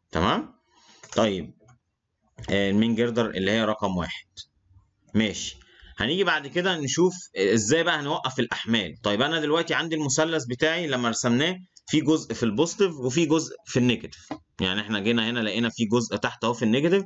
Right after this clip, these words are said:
وفي جزء في البوزيتيف. الاشاره ما بتفرقش معانا، يعني سواء اللي تحت هو البوزيتيف واللي تحت الفوق نيجاتيف او انت سميتهم العكس او رسمتهم العكس، ما عندناش مشكله. هي الفكره مين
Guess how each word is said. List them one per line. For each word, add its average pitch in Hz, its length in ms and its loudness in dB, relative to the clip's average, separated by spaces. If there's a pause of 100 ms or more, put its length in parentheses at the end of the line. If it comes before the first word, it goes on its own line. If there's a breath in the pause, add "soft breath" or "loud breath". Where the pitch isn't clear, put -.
(400 soft breath)
وفي 147 140 4
جزء 131 280 2
في 113 60 0
البوزيتيف. 92 540 0
الاشاره 170 440 2
ما 160 80 4
بتفرقش 131 460 0
معانا، 85 440 -4
يعني 90 440 -2
سواء 120 240 2
اللي 113 160 -2
تحت - 300 -4
هو 113 120 4
البوزيتيف 98 480 0
واللي 87 160 0
تحت 117 240 -4
الفوق 95 280 2
نيجاتيف 151 360 2 (380 loud breath)
او 101 120 4
انت 127 140 2
سميتهم 117 480 2
العكس 113 320 -2
او 101 120 0
رسمتهم 127 360 2
العكس، 131 320 0
ما 120 80 0
عندناش 131 300 -2
مشكله. 101 360 -2 (380)
هي 123 120 2
الفكره 165 520 0
مين 156 280 0